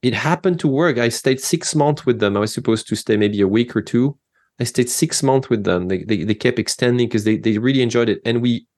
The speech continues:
technically made it work. And at the end of the six months, I got a, a one-on-one with the, the head of procurement for this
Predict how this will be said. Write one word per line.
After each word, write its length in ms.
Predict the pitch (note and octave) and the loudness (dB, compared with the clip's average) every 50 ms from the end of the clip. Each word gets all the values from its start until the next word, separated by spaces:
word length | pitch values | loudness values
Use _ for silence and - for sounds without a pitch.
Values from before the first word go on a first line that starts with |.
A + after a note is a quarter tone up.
| _ _ _ _ - | _ _ _ _ -2
technically 600 | - G3+ G3+ - F#3 D3+ C3+ - - B2+ A#2+ A#2 | -2 -2 0 2 2 2 2 2 2 2 2 2
made 320 | A#2 A#2 A#2 A#2+ B2 A#2 | 2 2 2 2 2 2
it 120 | G#2+ A2+ | 0 -2
work. 360 | A#2 G#2+ - - - - - - _ _ _ _ _ - - _ _ | -4 -8 -8 -8 -12 -18 -20 -20 _ _ _ _ _ -20 -20 _ _
And 120 | - A#2+ B2+ | 0 0 2
at 120 | A#2+ A#2+ | 2 2
the 200 | B2 C3 - - - | 2 0 0 0 0
end 440 | F3 G#3 G#3+ G3+ F#3+ E3 C#3+ C3+ C#3 - - | 0 2 2 2 2 2 2 0 0 0 0
of 120 | A#2+ A#2+ | 0 2
the 80 | A#2+ A#2+ | 2 0
six 340 | A#2+ - - D#3 C#3 - - | 0 -2 -4 -4 -4 -2 -2
months, 200 | B2+ A#2+ A2+ - | 0 0 0 0
I 80 | A2 | -2
got 260 | A2 A2+ B2+ C3+ C3 - _ - | 0 0 0 0 -2 -4 _ -4
a, 380 | B2 A#2 A2+ A2+ A2 A2 - - | -2 0 0 0 0 -2 -4 -2
a 60 | A#2+ A2+ | -2 -2
one-on-one 640 | A#2 C3 C#3 C#3 C3+ B2 A#2+ A#2+ B2 B2+ B2+ B2+ A#2+ | 0 0 2 2 2 2 2 2 2 2 2 0 0
with 140 | A2+ A2 A#2 | -2 -2 0
the, 200 | A2 G#2+ G#2+ G#2+ - _ - - - _ | 0 0 0 -2 -4 _ -20 -20 -20 _
the 120 | - A#2 A2+ | -2 0 0
head 160 | C3 C3+ C3 | 2 2 0
of 120 | B2+ B2 | 0 0
procurement 580 | - - B2+ - - C#3+ C#3 B2+ A#2 G#2+ G2+ G2+ | 0 -2 -2 0 0 0 0 0 0 -2 -4 -2
for 140 | - A2 G#2 | -4 -2 0
this 340 | G2+ G2+ G2+ - - - | 0 0 0 -2 -8 -14